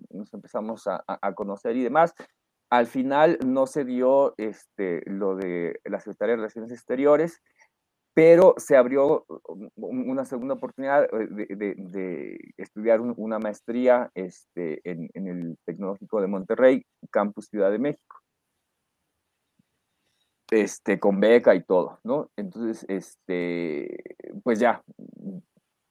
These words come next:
eh, eh, eh, este, eh, pues yo hice los arreglos para venirme a la Ciudad de México y demás, y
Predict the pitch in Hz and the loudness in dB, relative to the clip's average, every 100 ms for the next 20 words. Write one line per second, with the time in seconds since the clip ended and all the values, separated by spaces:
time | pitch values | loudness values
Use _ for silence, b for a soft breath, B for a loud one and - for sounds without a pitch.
0 | _ 110 107 104 104 101 98 95 92 - | _ -4 -2 -2 -2 -2 0 0 -2 -4
1 | 98 92 - - _ 98 90 90 87 82 | -6 -6 -16 -20 _ -4 -4 -4 -6 -10
2 | _ _ _ _ _ _ _ _ _ _ | _ _ _ _ _ _ _ _ _ _
3 | _ - 92 73 60 - 104 101 123 123 | _ -10 -6 -6 -8 -4 -2 2 0 0
4 | 107 110 107 147 143 131 113 107 101 113 | 0 0 4 4 4 4 4 4 2 -4
5 | 117 107 110 120 135 139 131 123 147 170 | -6 -6 -4 -4 -6 -8 -6 -2 2 2
6 | 175 - - 135 156 - | 2 -6 -8 -2 -2 -4